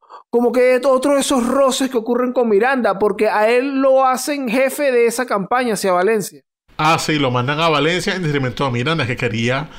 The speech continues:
Speaker 2: el cargo. Pero como el Congreso de la República se quedó sin confiar en Miranda y veía más a Rodríguez del Toro como alguien de consenso, como alguien de confiar, al fin y al cabo, Reyes conocían de toda la vida,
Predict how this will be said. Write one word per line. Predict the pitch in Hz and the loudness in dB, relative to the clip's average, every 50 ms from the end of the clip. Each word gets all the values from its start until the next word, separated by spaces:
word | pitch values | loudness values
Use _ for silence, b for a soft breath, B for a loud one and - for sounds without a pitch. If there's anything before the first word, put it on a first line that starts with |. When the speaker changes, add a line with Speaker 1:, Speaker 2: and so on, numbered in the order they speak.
| B B B B B - | B B B B B -6
Speaker 2:
el | 143 127 120 - | -4 -4 -4 -2
cargo. | - 180 190 180 139 120 107 - - - B B B B B B B - | 0 0 0 0 -2 -4 -6 -6 -8 -14 B B B B B B B -2
Pero | 180 170 170 170 160 170 160 165 | 0 2 4 4 4 2 2 2
como | - 156 147 143 151 151 147 143 | 0 0 2 2 2 2 2 2
el | 143 139 | 0 0
Congreso | - 160 143 139 143 151 156 165 160 160 - 214 208 196 180 135 113 101 101 - - - - - - - - - - - - - - - | -2 -4 -2 -2 0 0 2 2 2 0 0 0 2 2 2 2 0 -2 -4 -10 -16 -20 -20 -20 -20 -20 -20 -20 -20 -20 -20 -20 -14 -6
de | 151 147 | -2 0
la | 147 139 | 0 2
República | 135 143 135 139 170 170 160 139 - - 131 117 | 2 0 0 0 0 0 2 0 0 -2 -4 -4
se | - - 120 | -4 -6 -6
quedó | 127 123 | -6 -6
sin | 120 156 156 | -4 -4 -4
confiar | 160 143 - 151 135 139 | -4 -4 -2 -2 -2 0
en | 151 156 | -2 -2
Miranda | 156 147 147 156 156 147 127 120 104 101 B B B B B B B B B - | -2 0 0 0 0 -2 -2 -4 -4 -6 B B B B B B B B B -6
y | - 143 | -2 -2
veía | 123 123 123 120 131 139 151 | 0 0 0 2 2 2 0
más | 147 147 156 156 135 117 | 0 0 0 0 0 0
a | 131 113 113 113 117 123 - B B B B B B - | 0 0 0 0 -2 -4 -6 B B B B B B -6
Rodríguez | 143 139 135 131 127 | -4 -2 0 0 0
del | 131 120 | 0 0
Toro | - 160 147 139 | 0 0 0 0
como | 139 139 127 | 0 -2 -2
alguien | 120 117 147 156 | 0 0 -2 -2
de | 160 151 | -2 -2
consenso, | - 151 135 123 - - 156 131 135 | -2 -2 -4 -2 -2 -2 -2 -2 -2
como | - 127 117 131 | -4 -4 -2 -2
alguien | 123 123 147 156 | 0 0 0 -2
de | 156 | -2
confiar, | - - 139 123 - - 165 160 147 123 - | -2 -2 -4 -4 -2 -2 0 0 0 -2 -4
al | - - | -6 -8
fin | - 123 123 | -8 -6 -4
y | |
al | 131 131 131 | -4 -4 -2
cabo, | - 160 156 151 123 110 101 B B B B B - | -2 0 0 0 0 -2 -4 B B B B B -6
Reyes | - 131 143 139 - | -4 -4 -2 -2 -2
conocían | - 139 127 - - 135 | -4 -4 -4 -4 -2 -2
de | 147 151 | -2 -2
toda | 139 151 139 143 156 | -2 0 0 2 2
la | 170 170 | 2 2
vida, | 170 160 147 139 151 156 | 2 2 0 0 0 -2